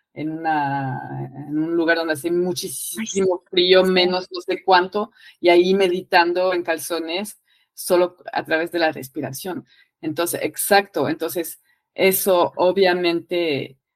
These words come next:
Speaker 1: ah, no me gusta decir que tenemos poderes, porque, pues, se me hace lo más normal, nada más que, o, una vez más,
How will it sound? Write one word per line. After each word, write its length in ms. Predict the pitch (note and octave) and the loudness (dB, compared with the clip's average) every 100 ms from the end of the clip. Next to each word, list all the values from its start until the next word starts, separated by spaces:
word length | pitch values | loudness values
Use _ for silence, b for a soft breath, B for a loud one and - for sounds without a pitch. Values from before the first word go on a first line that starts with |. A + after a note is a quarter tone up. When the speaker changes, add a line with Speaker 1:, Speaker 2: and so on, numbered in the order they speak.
| _ _ _ | _ _ _
Speaker 1:
ah, 340 | - - - - - | -14 -12 -16 -20 -20
no 560 | - D2+ - - C3+ F3+ | -16 -16 -16 -12 -6 -2
me 80 | A#3 | 0
gusta 180 | A#3 | 0
decir 200 | A3 G#3 | 0 -2
que 100 | G3+ | -4
tenemos 320 | F#3 F3+ G3 - | -6 -4 -6 -4
poderes, 640 | E3 D#3 D#3 D3+ C3+ G#2+ | -2 0 0 0 -4 -8
porque, 400 | - C3+ B2 C3 | -10 -10 -10 -12
pues, 160 | - D3 | -14 -8
se 80 | D#3 | -4
me 100 | D3+ | -4
hace 400 | D3+ G#3 E3 B2 | -4 -2 -2 -4
lo 100 | D#3 | -4
más 200 | E3+ F3 | -2 -4
normal, 340 | G3+ F#3 F#3+ | -8 -4 0
nada 100 | F#3+ | 2
más 220 | F3+ G3 - | 2 2 0
que, 260 | G#3 F#3+ b b b | 0 0 b b b
o, 240 | - F3 - | 0 2 2
una 260 | G3 F#3+ | 2 4
vez 240 | F#3+ F#3+ G3+ | 4 2 0
más, 320 | G3+ - | -4 -4